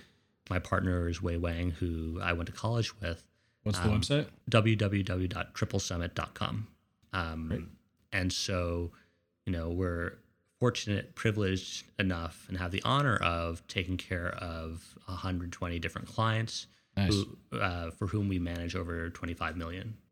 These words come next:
Speaker 2: Can you tell me a little bit about, um, the current environment? Um, I guess when it comes to, like, your company and the stuff that you focus on.
Speaker 1: Yeah.
Speaker 2: Um, as well as the, I mean, you do some angel stuff as well, right?
Speaker 1: Yes.
Speaker 2: So as far as, like, the startup environment as
Speaker 1: Yeah.
Speaker 2: well, like,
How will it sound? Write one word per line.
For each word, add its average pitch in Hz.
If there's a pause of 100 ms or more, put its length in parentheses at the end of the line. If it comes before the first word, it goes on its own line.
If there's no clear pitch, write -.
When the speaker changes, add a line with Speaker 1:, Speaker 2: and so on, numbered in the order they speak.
Speaker 2:
Can 175
you 175
tell 175
me 170
a 160
little 160
bit 151
about, 131
um, 120
the 117
current 131
environment? 117 (140)
Um, 110 (560)
I 120
guess 120
when 123
it 117
comes 120
to, 107
like, 95
your 113
company 123
and 117
the 110
stuff 104
that 101
you 117
focus 123
on. 117
Speaker 1:
Yeah. 95 (300)
Speaker 2:
Um, 107
as 117
well 123
as 117
the, 110
I -
mean, 113
you 113
do 110
some 101
angel 101
stuff 92
as 95
well, 104
right? 95
Speaker 1:
Yes. 98
Speaker 2:
So 117
as 104
far 110
as, 107
like, 104
the 107
startup 117
environment 110
as 117
Speaker 1:
Yeah. 98
Speaker 2:
well, 101
like, 101